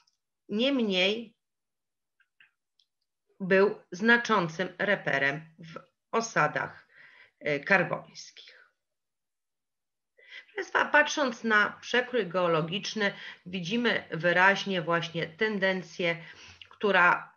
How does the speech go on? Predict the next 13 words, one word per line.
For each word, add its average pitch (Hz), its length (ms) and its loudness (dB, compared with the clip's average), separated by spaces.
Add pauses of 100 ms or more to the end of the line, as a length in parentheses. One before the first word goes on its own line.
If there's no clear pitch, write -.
(100)
e, 165 400 -2 (360)
pokazuje 202 600 0
nam 180 280 -2
zmianę 214 500 2
mo-, 196 200 -2
miąższości 196 720 -6
poszczególnych, 170 800 -2 (580)
e, 156 260 2
serii, 190 720 2
em, 156 420 -2
osadów 185 600 -2
karbońskich, 185 880 2 (440)
e, - 80 -8